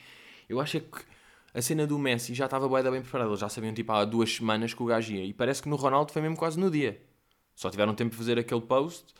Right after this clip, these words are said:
Enquanto estavam a preparar mais merdas, só começaram a preparar ali enquanto o P S G estavam há duas semanas a roer.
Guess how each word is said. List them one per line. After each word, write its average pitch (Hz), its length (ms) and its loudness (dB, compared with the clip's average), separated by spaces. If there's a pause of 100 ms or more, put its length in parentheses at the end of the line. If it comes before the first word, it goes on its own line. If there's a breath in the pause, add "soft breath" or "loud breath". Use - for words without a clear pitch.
(380 soft breath)
Enquanto 127 280 0
estavam 131 280 4
a 123 40 -2
preparar 127 360 2
mais 127 240 0
merdas, 131 320 -2
só 131 80 -8
começaram 127 320 -2
a 127 40 0
preparar 123 360 2
ali 120 180 -2
enquanto 127 260 -6
o 123 40 -14
P 123 60 0
S 120 120 0
G 123 80 -4
estavam 117 240 -2
há 117 80 0
duas 113 200 -2
semanas 113 320 -4
a 113 40 0
roer. 101 320 -6